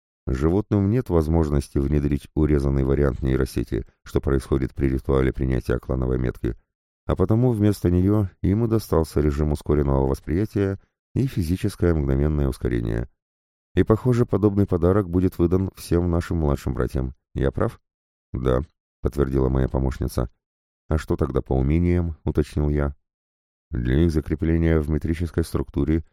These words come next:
Необходимо использование энергии на четыре порядка, превышающей доступный уровень», быстро нашла изъян в работе нашего алтаря Пандора. «Получается, что будь энергии больше, все было бы нормально»,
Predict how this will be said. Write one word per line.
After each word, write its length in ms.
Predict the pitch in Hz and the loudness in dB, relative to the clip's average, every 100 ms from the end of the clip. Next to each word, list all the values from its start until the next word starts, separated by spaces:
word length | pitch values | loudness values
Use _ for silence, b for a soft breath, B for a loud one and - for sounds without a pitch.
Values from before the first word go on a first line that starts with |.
| _ - | _ 0
Необходимо 600 | 76 76 80 80 95 101 | 2 2 2 0 2 2
использование 640 | 95 87 87 87 87 82 | 2 2 2 2 2 2
энергии 540 | 80 82 82 82 85 80 | 2 2 2 2 2 2
на 140 | 76 | 0
четыре 340 | - 80 78 73 | -4 -2 -2 0
порядка, 440 | 71 76 - 80 | 0 0 0 -4
превышающей 760 | - 73 71 - 78 73 - 71 | 0 0 0 0 0 0 -2 -2
доступный 460 | 71 - - 78 | -2 -2 -2 0
уровень», 380 | 80 65 57 50 _ _ _ _ - | 0 0 -2 -6 _ _ _ _ -12
быстро 360 | 64 69 - 62 | -2 -2 -2 -4
нашла 360 | 62 - 64 | -4 -2 -2
изъян 320 | 60 64 64 62 | -2 -2 -2 -2
в 40 | |
работе 360 | 62 64 - 62 | -2 -4 -6 -4
нашего 360 | 60 - 62 | -6 -4 -4
алтаря 320 | 62 67 71 | -2 -2 -2
Пандора. 480 | 65 64 58 55 - _ _ _ _ _ _ _ - | -2 -2 -2 -4 -6 _ _ _ _ _ _ _ -2
«Получается, 840 | 78 78 - 73 71 - 78 76 | 2 2 4 2 2 2 0 0
что 240 | 69 - 73 | 0 -2 0
будь 240 | 76 - | 0 0
энергии 440 | 71 69 62 65 | 0 0 0 -2
больше, 580 | 64 64 71 - 92 87 _ | 0 0 0 -2 -4 -4 _
все 220 | - 82 | 0 0
было 220 | 78 82 80 | 2 0 2
бы 100 | 82 | 0
нормально», 500 | 90 67 57 50 | 0 0 -2 -6